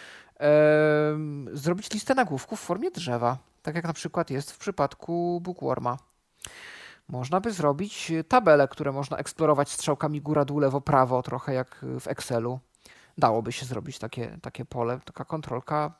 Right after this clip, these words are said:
jest, dałoby się to zrobić. Można by zrobić, y, co jeszcze? Y, no, prawdopodobnie dużo, dużo więcej różnych rzeczy. Natomiast na ten moment mamy takie coś.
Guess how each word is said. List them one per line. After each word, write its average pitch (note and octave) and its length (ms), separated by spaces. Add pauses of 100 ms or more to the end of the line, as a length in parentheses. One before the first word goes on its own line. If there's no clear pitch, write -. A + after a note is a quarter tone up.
(240)
jest, D3+ 400
dałoby A#2+ 260
się - 100
to - 140
zrobić. - 480 (1700)
Można C#3+ 320
by G#3 100
zrobić, E3 580
y, D#3+ 480
co C#3 200
jeszcze? A#2+ 480 (1400)
Y, - 20 (320)
no, - 80
prawdopodobnie A#3 540
dużo, G#3 220
dużo G#3+ 200
więcej F#3+ 500 (140)
różnych C#3 380
rzeczy. G#3 360 (760)
Natomiast G#3 520
na G3 80
ten F#3+ 140
moment F3+ 480
mamy D#3+ 260
takie D3+ 260
coś. D3 520